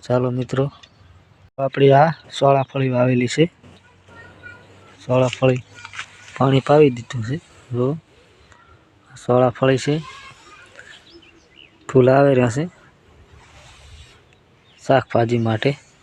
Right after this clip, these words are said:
આપણા ઘર પૂરતી આવેલી છે. અહીં વાવેલી છે મિત્રો ડુંગળી, આ આપણી ડુંગળી, આ ઘર પૂરતી વાવેલી છે. આ છે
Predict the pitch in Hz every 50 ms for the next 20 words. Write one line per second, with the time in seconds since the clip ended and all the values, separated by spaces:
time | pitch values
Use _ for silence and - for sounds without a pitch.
0 | _ _ - 127 123 127 123 117 - - 143 139 - - 139 127 113 - 127 135
1 | 151 185 - _ - - - - - - - - - 123 123 123 120 113 113 110
2 | - - 156 139 139 - _ _ _ _ _ _ _ _ _ - - - - -
3 | - - - - - - - - - - - - - - 127 123 127 123 123 131
4 | 131 131 123 123 117 - - 127 123 127 120 - - 123 123 131 143 143 139 139
5 | 135 147 - _ _ _ _ _ _ _ _ - _ _ _ - - _ _ _
6 | - - - _ - - _ _ _ _ _ - - - _ - - _ _ -
7 | - 123 120 123 120 - 131 123 123 127 135 139 135 139 135 131 - - - -
8 | - - - - - - - 135 127 - - 151 165 160 - 170 165 - 175 160
9 | 147 143 151 147 143 135 127 123 120 - 170 214 - _ - - - _ _ -
10 | - - - - - - 494 480 494 - 1077 - - _ _ _ _ _ _ _
11 | _ _ _ - - _ _ _ _ _ 359 - _ _ _ _ _ _ _ _
12 | _ _ _ - _ _ _ _ - _ - - - _ - 135 123 120 - -